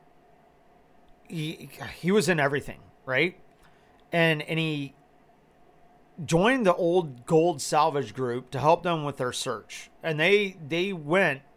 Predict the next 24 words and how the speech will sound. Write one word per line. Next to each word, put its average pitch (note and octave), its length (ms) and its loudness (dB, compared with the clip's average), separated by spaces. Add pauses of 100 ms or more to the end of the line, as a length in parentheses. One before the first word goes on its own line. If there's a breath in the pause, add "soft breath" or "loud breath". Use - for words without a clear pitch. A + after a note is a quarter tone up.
(1200)
in, D3 460 -4
like, C#3+ 240 0 (440)
nineteen E3 480 -4
oh F3 100 0
nine B2 440 -4 (1160 soft breath)
to D#3+ 100 -2
start C#3+ 340 -2
digging G#2+ 300 -4 (1000)
and D3 640 -2 (240)
start E3 320 2
looking. C#3 320 -4 (720)
And, C#3+ 560 -8
and D3 260 -12
they C#3 120 2
wanted E3+ 260 4
to D#3+ 80 4
find C#3 320 2
something. G#2 400 -14 (1300 soft breath)
But D3 260 2
again, D#3 320 2
the D#3+ 60 0
money C#3 220 0
pit C3+ 380 -2 (180)
still, C#3+ 720 2